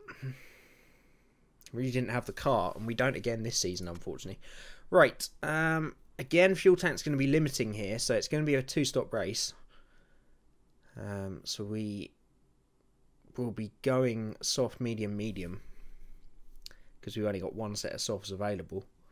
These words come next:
We do have an option possibly of using another set of soft tyres, uh, a used set, sorry, if we want to.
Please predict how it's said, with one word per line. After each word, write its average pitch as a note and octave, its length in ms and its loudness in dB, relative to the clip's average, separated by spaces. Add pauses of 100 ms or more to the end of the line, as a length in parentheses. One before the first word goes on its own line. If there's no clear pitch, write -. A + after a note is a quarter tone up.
(720)
We A#2+ 80 -8
do F3 160 4
have F#3 160 8
an F3+ 60 4
option D#3+ 340 -2
possibly D3+ 680 4
of A#2 120 -2
using B2 300 0
another C3 300 -2
set - 220 0
of - 60 -4
soft - 300 -2
tyres, D3 480 -2 (1160)
uh, A#2 140 2
a A2 60 2
used C3 320 0
set, - 240 -2
sorry, C#3 280 0
if B2+ 140 -4
we A#2 80 -2
want C3 320 -6
to. F3 300 -2